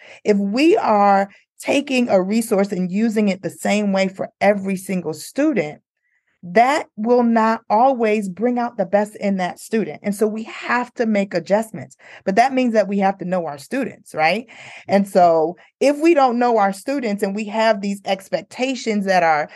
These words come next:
varying from student to student based on our assumptions, remember going back to, um, you know, our biases and all of those things that we just kinda choose not to unpack sometimes. And we bring them into,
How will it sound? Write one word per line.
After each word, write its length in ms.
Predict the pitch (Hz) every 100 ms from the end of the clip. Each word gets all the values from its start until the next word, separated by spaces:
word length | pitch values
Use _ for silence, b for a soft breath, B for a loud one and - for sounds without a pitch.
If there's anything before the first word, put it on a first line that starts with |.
| B
varying 760 | 156 165 220 269 233 185 170 175
from 240 | - 165
student 460 | - - 202 180 175
to 100 | 156
student 540 | - 247 214 170 156
based 260 | 190 196 190
on 160 | 175 -
our 180 | 165 151
assumptions, 640 | 170 170 175 - 208 202
remember 280 | 175 180 175
going 280 | 170 175 190
back 280 | 185 190 190
to, 360 | 180 156 156 B B B B -
um, 400 | 165 160 156 160
you 120 | 208
know, 80 | 175
our 180 | 170 147
biases 960 | 139 202 220 233 226 214 214 214 208
and 140 | 165 160
all 280 | 196 214 240
of 100 | 208
those 260 | 180 180 -
things 320 | 202 190 180
that 240 | 170 127
we 200 | 170 214
just 300 | 190 180 175
kinda 400 | - 208 185 165 B B B B
choose 360 | - 226 240 214
not 200 | 214 196
to 180 | - 196
unpack 460 | 208 233 311 -
sometimes. 640 | - 180 180 160 143 143 175
And 160 | 170 175
we 120 | 175
bring 420 | 180 226 285 285
them 240 | 240 226 208
into, 560 | 214 214 214 165 165